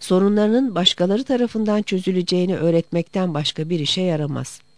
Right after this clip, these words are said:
Her ne kadar çocuğun arkadaş edinebileceği futbol, basketbol kulübü, kursu gibi yerlere çocuklarını yazdırmak ana babaların görevi ise de bu durumlarda arkadaş bulmak ve edinmek de çocukların görevidir.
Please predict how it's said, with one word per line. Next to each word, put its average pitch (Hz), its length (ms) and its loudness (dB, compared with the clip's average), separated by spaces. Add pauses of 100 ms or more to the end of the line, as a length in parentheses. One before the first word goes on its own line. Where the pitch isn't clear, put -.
(340)
Her 170 200 2
ne 202 100 0
kadar 233 340 2
çocuğun 185 540 0
arkadaş 180 480 0
edinebileceği 180 880 0
futbol, 143 520 -2 (260)
basketbol 165 580 -2
kulübü, 170 480 0 (260)
kursu 180 340 -2
gibi 214 240 0
yerlere 139 580 -2 (160)
çocuklarını 196 540 -2
yazdırmak 202 720 -2 (220)
ana 220 260 2
babaların 180 640 2
görevi 170 360 2
ise 156 300 -2
de 165 160 -4 (340)
bu 240 120 2
durumlarda 233 720 2
arkadaş 196 580 0
bulmak 139 460 -4
ve 160 160 0
edinmek 180 560 -2
de 226 160 0 (160)
çocukların 180 580 0
görevidir. 139 600 -4